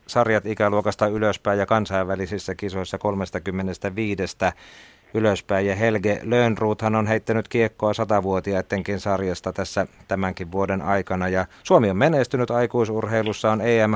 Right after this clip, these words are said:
kolmonen mitalitaulukossa. Onko se Britannian ja Saksan ero joskus, Seppo,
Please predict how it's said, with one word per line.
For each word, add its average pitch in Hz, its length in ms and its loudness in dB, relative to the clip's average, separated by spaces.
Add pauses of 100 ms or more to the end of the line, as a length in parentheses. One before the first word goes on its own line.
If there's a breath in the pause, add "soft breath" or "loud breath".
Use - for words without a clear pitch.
(140)
kolmonen 104 720 2
mitalitaulukossa. 98 1160 0 (320 loud breath)
Onko 117 240 0
se 120 180 4 (140)
Britannian 117 560 2
ja 110 80 0
Saksan 113 360 0
ero 110 220 0
joskus, 110 380 -2
Seppo, 107 300 -4